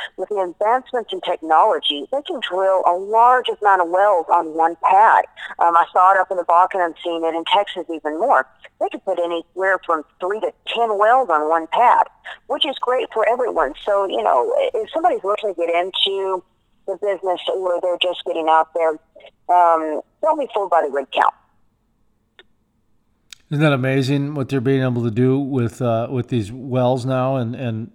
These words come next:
Speaker 2: walking rigs and, you know, um, I'm seeing,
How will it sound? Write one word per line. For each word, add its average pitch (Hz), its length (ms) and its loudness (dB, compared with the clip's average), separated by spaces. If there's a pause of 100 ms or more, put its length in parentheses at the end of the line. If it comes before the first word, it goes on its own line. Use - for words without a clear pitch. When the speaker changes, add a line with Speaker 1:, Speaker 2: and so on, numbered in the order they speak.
Speaker 2:
walking 117 640 0
rigs 127 680 -2
and, 98 240 -8 (520)
you 123 120 -4
know, 117 240 0
um, 104 500 -4 (100)
I'm 120 200 -8
seeing, 113 540 -4